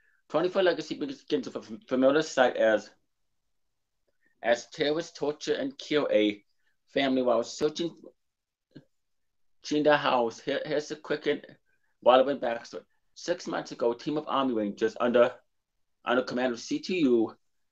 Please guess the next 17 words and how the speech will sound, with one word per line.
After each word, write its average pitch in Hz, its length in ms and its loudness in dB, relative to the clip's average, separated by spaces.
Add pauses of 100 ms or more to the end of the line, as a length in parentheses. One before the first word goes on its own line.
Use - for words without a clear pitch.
(500)
to 117 340 0 (320)
raided 151 320 8
the, - 160 0 (300)
the 123 100 -2
compound 139 560 4
of 127 80 4
a 120 60 -6
terrorist 131 500 4
mastermind, 98 720 -4 (720)
mind, 107 360 0 (200)
I, - 120 -2 (1600)
mind, 110 300 -4 (560)
Abraham 131 480 4 (520)
bin 127 140 0
Khalid, 120 420 -6 (440)
killing 123 340 -2
him. 62 220 -12